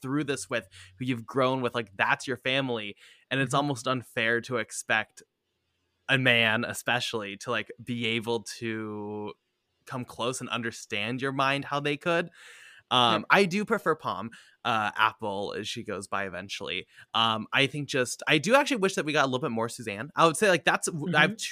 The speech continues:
Speaker 1: two kind of, like, complaints with this movie, obviously
Speaker 2: Yeah.
Speaker 1: very light. I do wish we got a little bit more of her mind and soul and her living the world. The narrative features more directly on Pom a lot of the time. Um,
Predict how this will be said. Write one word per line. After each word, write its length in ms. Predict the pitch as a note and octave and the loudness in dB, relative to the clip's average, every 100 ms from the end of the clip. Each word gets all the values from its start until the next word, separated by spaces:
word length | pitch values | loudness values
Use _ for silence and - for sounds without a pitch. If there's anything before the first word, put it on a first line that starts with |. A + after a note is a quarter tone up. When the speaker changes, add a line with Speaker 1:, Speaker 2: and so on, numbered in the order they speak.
| A#3+ | -6
Speaker 1:
two 60 | B3 | -6
kind 340 | - F3 D#3+ | -2 0 4
of, 120 | C#3 | 2
like, 240 | A#2+ A2+ _ _ | 2 -2 _ _
complaints 720 | - A#2 G2+ - G2 A2 - - | -6 -4 -4 -6 -6 -6 -8 -6
with 140 | B2+ | -4
this 180 | C#3 - | -4 -2
movie, 280 | C#3 D3 - | -2 -2 -2
obviously 300 | A2 A2 B3 | -2 0 0
Speaker 2:
Yeah. 40 | |
Speaker 1:
very 160 | A2+ A2 | 0 0
light. 320 | G2+ G#2+ C3+ - - - - | 0 0 -2 -6 -20 -6 0
I 80 | |
do 120 | G3+ C#4 | 2 2
wish 200 | B3+ A#3+ | 0 2
we 60 | |
got 140 | A#3+ G#3+ | 4 6
a 40 | |
little 180 | G#3 G#3 | 4 -2
bit 60 | |
more 400 | F3 F3+ F#3 F#3 - | -2 0 2 0 0
of 160 | C#3+ - - | -2 -2 -2
her 160 | D3+ | -2
mind 560 | D3 A#2+ C#3 D3 D3 - | 0 0 2 -2 -4 -8
and 140 | C#3 | -12
soul 180 | - C3+ | -6 -4
and 80 | B2+ | -4
her 160 | B2+ B2+ | -4 -2
living 240 | A#2+ C3 | -2 -4
the 80 | B2+ | -2
world. 240 | B2+ B2+ | -2 0
The 240 | A#2 A2 - | 0 -2 -4
narrative 520 | B2+ A2+ A#2+ A#2+ A#2 | -2 2 4 2 0
features 520 | - B2 A2+ A#2+ A2 - - | -6 -12 -8 -8 -8 -12 -12
more 400 | A#2 B2 B2+ B2+ | -6 0 2 2
directly 380 | A#2 A2+ - A2 | 0 -4 -4 -8
on 120 | G#2 | -8
Pom 260 | - G2 | -10 -8
a 20 | G2+ | -6
lot 120 | F#2+ | -6
of 60 | |
the 60 | G2 | -6
time. 440 | - F#2 D#2 E2+ - - - - _ - | -10 -12 -14 -14 -20 -20 -20 -20 _ -2
Um, 400 | A2+ A2 G#2+ | 0 0 -2